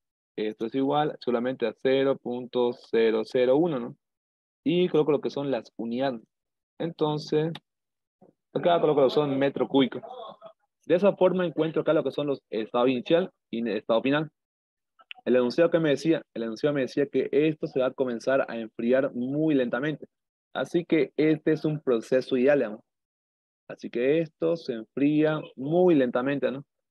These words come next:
Por lo tanto, ¿qué es lo que hago acá? Debo tomar mi sistema termodinámico. ¿Cómo tomo el sistema? Siempre, siempre ustedes, para acá, para el primer parcial, tomen lo que es el tanque con el pistón. ¿Por qué?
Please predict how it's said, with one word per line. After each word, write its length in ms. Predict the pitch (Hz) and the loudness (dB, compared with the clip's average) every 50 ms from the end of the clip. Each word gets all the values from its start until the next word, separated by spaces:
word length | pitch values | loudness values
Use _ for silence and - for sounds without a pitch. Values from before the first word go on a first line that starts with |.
| _ _ _ _ _ _ - - - - | _ _ _ _ _ _ -16 -16 -14 -2
Por 140 | - 240 202 | 0 2 4
lo 100 | 208 202 | 4 2
tanto, 560 | - - - 180 170 175 175 - - 175 156 - _ | 0 -2 -2 0 0 0 0 2 2 2 0 0 _
¿qué 100 | _ - | _ 4
es 40 | 170 | 4
lo 100 | 180 175 | 4 6
que 80 | - 170 | 4 4
hago 140 | 160 160 151 | 4 4 4
acá? 320 | 139 - 165 180 180 - _ _ - | 4 2 0 -2 -2 -6 _ _ -16
Debo 400 | 117 113 135 139 160 165 165 165 | -4 0 2 6 6 6 4 4
tomar 280 | - 139 139 147 151 156 | -2 -2 -2 -2 -2 -2
mi 120 | 147 135 | -4 -6
sistema 380 | - - 117 - - 123 135 127 | -6 -8 -8 -6 -2 -2 0 0
termodinámico. 540 | 135 131 139 151 165 180 180 156 - 110 - _ _ _ _ _ | 0 0 2 2 0 0 0 -2 -6 -8 -10 _ _ _ _ _
¿Cómo 260 | - 165 175 175 165 | -2 0 0 0 0
tomo 200 | - 170 165 170 | 0 2 2 2
el 60 | 160 | 0
sistema? 440 | - 131 120 - 160 160 147 127 - _ _ | 0 -8 -6 -4 -4 -4 -4 -6 -12 _ _
Siempre, 600 | _ _ _ 156 156 170 180 180 170 170 156 147 | _ _ _ 0 2 2 2 0 0 0 -2 -2
siempre 360 | - - 147 156 165 160 156 139 | -2 -2 0 0 0 0 0 -2
ustedes, 440 | 123 - - 147 147 156 151 - - _ _ _ _ | -2 0 0 2 2 2 0 -2 -8 _ _ _ _
para 140 | - 110 117 | -10 -10 -8
acá, 260 | - - 147 156 151 | -4 -2 0 0 2
para 80 | - 131 | 0 0
el 100 | 262 - | 0 0
primer 160 | 127 143 143 | -2 -2 -2
parcial, 340 | - 139 139 160 160 147 - - - - | -4 0 2 2 0 0 -4 -10 -2 0
tomen 300 | 160 165 170 175 165 151 | 0 2 2 0 0 0
lo 100 | 135 123 - | 0 0 0
que 140 | 135 139 160 | 0 0 0
es 120 | 156 - - | 0 -4 -8
el 240 | 127 127 127 120 - | -6 -4 -4 -4 -4
tanque 340 | _ 139 151 160 156 156 139 | _ -4 -4 -2 -2 -2 -2
con 100 | 135 127 | -2 -4
el 80 | 120 | -4
pistón. 360 | - - - - 160 160 160 - | -6 -8 -4 -2 -2 -2 -2 -4
¿Por 160 | - 113 107 | -8 -8 -4
qué? 220 | - 160 170 175 | -2 -2 -2 -2